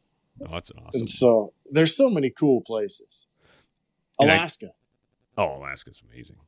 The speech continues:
Speaker 1: And I think, like, that was one of the other ones I was gonna ask you, and you just, you kinda hit on 'em, right? Like, wing shooting destinations, there's so many of 'em,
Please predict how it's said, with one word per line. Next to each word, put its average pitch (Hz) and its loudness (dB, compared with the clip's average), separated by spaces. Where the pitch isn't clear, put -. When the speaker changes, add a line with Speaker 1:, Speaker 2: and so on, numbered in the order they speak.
Speaker 1:
And 98 -2
I 95 2
think, 131 -2
like, 92 -4
that 123 -4
was 104 -6
one 117 2
of 104 -4
the 98 -2
other 101 -4
ones 92 -8
I 92 -6
was 87 -12
gonna 85 -14
ask 87 -6
you, 98 -2
and 82 -6
you 82 -10
just, 85 -16
you 90 -12
kinda 98 -2
hit 92 -10
on 80 -8
'em, 73 -18
right? 82 -10
Like, 80 -14
wing 120 2
shooting 113 -4
destinations, 90 -6
there's 98 -2
so 139 2
many 104 -2
of 69 -16
'em, 62 -20